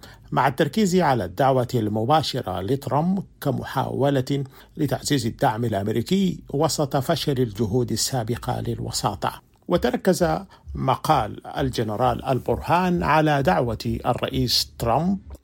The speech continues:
لإنهاء النزاع في السودان، وروى محاولات دمج الدعم السريع في الجيش، وحذر من تهديد الاستقرار الإقليمي، مشدداً على أن أي حل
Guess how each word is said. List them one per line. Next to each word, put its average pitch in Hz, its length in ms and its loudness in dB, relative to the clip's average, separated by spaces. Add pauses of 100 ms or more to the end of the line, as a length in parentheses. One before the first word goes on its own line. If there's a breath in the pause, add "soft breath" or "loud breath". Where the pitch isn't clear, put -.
(160)
لإنهاء 135 1000 0
النزاع 123 600 2
في - 120 -4
السودان، 131 600 0 (380)
وروى 127 540 4 (320 soft breath)
محاولات 139 800 2
دمج 135 840 2 (460 loud breath)
الدعم 120 360 2
السريع 131 420 2
في - 140 -6
الجيش، - 920 2
وحذر 127 600 2
من 117 240 -2
تهديد 123 760 0
الاستقرار 131 800 0
الإقليمي، 160 760 0 (280 soft breath)
مشدداً 160 640 2
على 110 220 0
أن 110 320 2
أي 127 320 2
حل 135 300 2